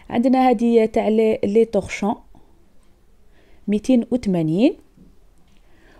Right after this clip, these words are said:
وعندنا بورت هذه تاع بابي تاع اسويتو. فوالا، آه، جايه مع، شوفوا، ك-، خرجوا سنيوات على حسابها. هادو هما السنيوات الاخرين،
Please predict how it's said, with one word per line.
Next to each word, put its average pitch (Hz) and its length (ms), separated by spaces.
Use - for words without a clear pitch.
وعندنا 285 320
بورت 269 320
هذه 196 220
تاع 170 560
بابي 190 300
تاع 185 180
اسويتو. 180 840
فوالا، 202 360
آه، 180 180
جايه 233 400
مع، 247 260
شوفوا، 240 320
ك-، - 220
خرجوا 220 400
سنيوات 233 500
على 220 120
حسابها. 226 500
هادو 226 160
هما 240 180
السنيوات 226 520
الاخرين، 214 600